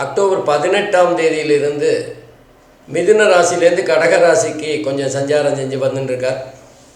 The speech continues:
நவம்பர் மாதம் பதினோராம் தேதி அந்த அதிசார குருவானவர்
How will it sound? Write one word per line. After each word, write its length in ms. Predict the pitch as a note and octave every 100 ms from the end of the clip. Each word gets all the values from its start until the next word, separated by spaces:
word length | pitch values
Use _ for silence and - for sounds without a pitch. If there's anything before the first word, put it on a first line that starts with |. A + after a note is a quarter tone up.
| _ - _ _ _ _ _ _ - D3
நவம்பர் 380 | F3 G#3 G#3+ F#3+
மாதம் 260 | F3+ F3+ E3+
பதினோராம் 640 | D#3 E3+ G3 G3+ F#3+ F3+ E3
தேதி 300 | D#3+ D#3+ D3+ A2 - - - _ _ _ _ _ _ _ _ -
அந்த 240 | D#3+ D#3 D3+ C#3+ C3+ G#2+ - - - - C3+
அதிசார 580 | E3 F#3+ G3+ G3+ F#3 F#3 F#3 F#3+ - - - - _ _ - B2
குருவானவர் 680 | F3+ F3+ E3+ D#3+ D#3 E3